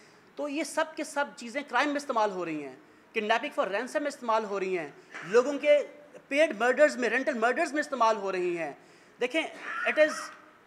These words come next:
देखें, जब तक आपके घर तक बात नहीं पहुंचती, आपको अंदाज़ा नहीं होता क्या हो रहा है। It is quite possible कि कल को मेरा बच्चा खुदा न खास्ता किडनैप होता है, तो इसमें इलीगल सिम एक्टिवेट हुई हो। तो हमें as a nation सोचना है कि हमने क्या इस तरीके से कारोबार करना है कि कल को हमारे बच्चे मुतासिर हों।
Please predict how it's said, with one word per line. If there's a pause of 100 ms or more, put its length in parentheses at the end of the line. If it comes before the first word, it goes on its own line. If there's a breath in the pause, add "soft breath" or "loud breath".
देखें,
जब
तक
आपके
घर
तक
बात
नहीं
पहुंचती,
आपको
अंदाज़ा
नहीं
होता
क्या
हो
रहा
है। (100)
It
is
quite (100)
possible (260 loud breath)
कि
कल
को
मेरा
बच्चा
खुदा
न
खास्ता
किडनैप
होता
है, (200 loud breath)
तो
इसमें
इलीगल
सिम (100)
एक्टिवेट
हुई
हो। (300 loud breath)
तो
हमें
as
a
nation
सोचना
है (220 loud breath)
कि
हमने
क्या
इस
तरीके
से
कारोबार
करना
है (220 loud breath)
कि
कल
को
हमारे
बच्चे
मुतासिर
हों।